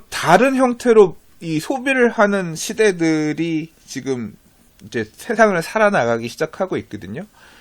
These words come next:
예를 들자면 저희 애들이 시장 가서 물건 사고 하는 일이 있을까요? 시장이란 걸 가본 적이 없는데. 예, 있으니까 주차장 생기면 그럼 가는 거예요. 어,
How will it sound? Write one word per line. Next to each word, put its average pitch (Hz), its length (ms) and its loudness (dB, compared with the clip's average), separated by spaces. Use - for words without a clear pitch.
예를 226 220 6
들자면 135 600 -2
저희 185 340 6
애들이 180 480 4
시장 262 320 0
가서 226 180 0
물건 147 340 -2
사고 185 280 -2
하는 151 160 -4
일이 156 120 -8
있을까요? 110 500 -6
시장이란 233 500 2
걸 175 120 2
가본 196 400 2
적이 170 200 -2
없는데. 92 440 -6
예, 98 160 -14
있으니까 196 540 0
주차장 180 420 0
생기면 190 380 -6
그럼 139 240 -2
가는 127 360 -10
거예요. 120 320 -8
어, - 360 -16